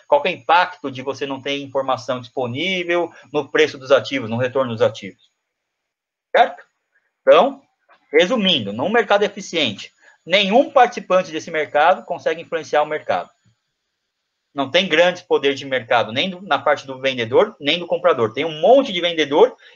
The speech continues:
e um monte de comprador, ninguém tem poder de mercado pra influenciar preço. Certo?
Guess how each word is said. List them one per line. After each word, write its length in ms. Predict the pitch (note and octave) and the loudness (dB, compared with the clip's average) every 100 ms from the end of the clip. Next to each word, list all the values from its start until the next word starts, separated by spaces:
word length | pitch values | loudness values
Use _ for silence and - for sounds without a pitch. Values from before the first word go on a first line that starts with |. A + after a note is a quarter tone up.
| - | -8
e 60 | |
um 20 | |
monte 260 | D3 F3+ F3+ | 0 0 0
de 60 | F3+ | -6
comprador, 580 | E3 E3 C#3 C#3+ A3+ - | -2 4 4 4 2 0
ninguém 380 | D3+ C#3+ A3+ A#3 | -12 -4 -4 -4
tem 120 | G#3 | -6
poder 360 | G#3+ E3+ E3+ | -4 0 0
de 80 | E3 | -2
mercado 440 | E3 D#3 D#3 D#3 E3 | -8 -4 0 0 2
pra 120 | E3 | -4
influenciar 400 | D#3 D#3 - D#3+ | -4 -12 -6 -8
preço. 400 | - A2 - _ _ _ _ _ _ _ _ _ _ _ _ | -6 -8 -8 _ _ _ _ _ _ _ _ _ _ _ _
Certo? 480 | - F3+ G#3+ - | 2 2 2 -4